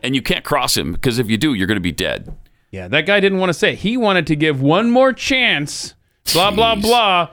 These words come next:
Speaker 2: Putin's like, "Stick to the freaking script."
Speaker 1: Right.
Speaker 2: And
Speaker 1: You could tell he was pissed
Speaker 2: Yeah.
Speaker 1: from the very start of that
Speaker 2: And we were
Speaker 1: speech.
Speaker 2: talking before the show today. Jeffy's right. You will never hear from that guy
Speaker 1: No,
Speaker 2: again.
Speaker 1: he'll, he'll be
Speaker 2: Bye-bye.
Speaker 1: gone. He'll be gone.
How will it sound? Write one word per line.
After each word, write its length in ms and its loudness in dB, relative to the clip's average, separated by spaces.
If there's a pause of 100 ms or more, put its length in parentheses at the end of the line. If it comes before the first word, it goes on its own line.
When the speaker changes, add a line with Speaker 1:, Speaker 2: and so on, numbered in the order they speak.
(460)
Speaker 2:
Putin's 320 2
like, 280 0 (240)
"Stick 540 -2
to 80 -2
the 120 2
freaking 580 -4
script." 420 -4
Speaker 1:
Right. 340 0 (180)
Speaker 2:
And 360 0
Speaker 1:
You 80 2
could 160 -4
tell 140 0
he 80 -2
was 180 -2
pissed 320 0
Speaker 2:
Yeah. 140 0
Speaker 1:
from 140 2
the 60 2
very 480 0
start 360 0
of 60 -2
that 100 0
Speaker 2:
And 120 2
we 120 4
were 100 4
Speaker 1:
speech. 120 -4
Speaker 2:
talking 340 0
before 260 0
the 60 2
show 160 0
today. 200 0
Jeffy's 400 -4
right. 220 -2
You 160 2
will 80 4
never 240 2
hear 180 -2
from 180 -4
that 180 -4
guy 100 -2
Speaker 1:
No, 200 2
Speaker 2:
again. 120 -2
Speaker 1:
he'll, 200 -2 (380)
he'll 180 2
be 40 -4
Speaker 2:
Bye-bye. 220 -2
Speaker 1:
gone. 80 -10 (1500)
He'll 180 -4
be 100 -2
gone. 340 -4